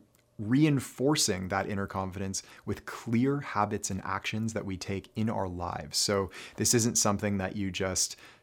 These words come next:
uh, design for yourself once and then kind of forget about it and say, "Okay, now I've got my code." No, your actions need to back up that code.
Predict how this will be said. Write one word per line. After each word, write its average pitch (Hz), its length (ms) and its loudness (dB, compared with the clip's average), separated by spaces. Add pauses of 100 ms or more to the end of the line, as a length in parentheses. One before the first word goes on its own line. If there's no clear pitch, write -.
(180)
uh, 90 200 -2
design 101 460 2
for 110 120 -2
yourself 98 480 0
once 95 600 0
and 95 140 -2
then 92 200 -2
kind 92 200 -4
of 90 140 -4
forget 95 320 -2
about 92 220 0
it 90 100 -2
and 92 120 -4
say, 90 340 -2
"Okay, 92 380 -2
now 92 180 0
I've 90 80 -4
got 85 180 -4
my 92 100 -4
code." 101 340 -2
No, 120 200 4
your 95 240 -2
actions 117 480 -2
need 101 140 0
to 98 60 0
back 92 340 -4
up 92 160 -4
that - 200 -6
code. - 320 -14